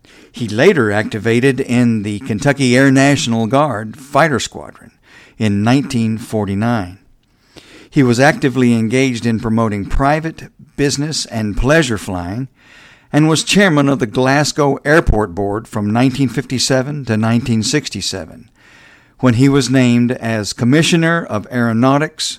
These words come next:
for the state of Kentucky under Governor Louis Nunn.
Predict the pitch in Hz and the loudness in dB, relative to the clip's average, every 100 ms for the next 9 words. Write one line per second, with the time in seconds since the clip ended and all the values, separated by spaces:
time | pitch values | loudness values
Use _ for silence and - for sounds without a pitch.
0 | - 123 113 107 123 117 131 - 135 147 | -10 -6 -4 -4 -2 -2 -2 -2 -2 0
1 | 135 107 101 - _ _ _ - 110 107 | -2 -4 -12 -14 _ _ _ -6 -4 -2
2 | 98 123 113 117 113 113 120 110 107 104 | 0 0 2 0 -2 -4 0 2 2 0
3 | 107 90 87 | 0 -4 -8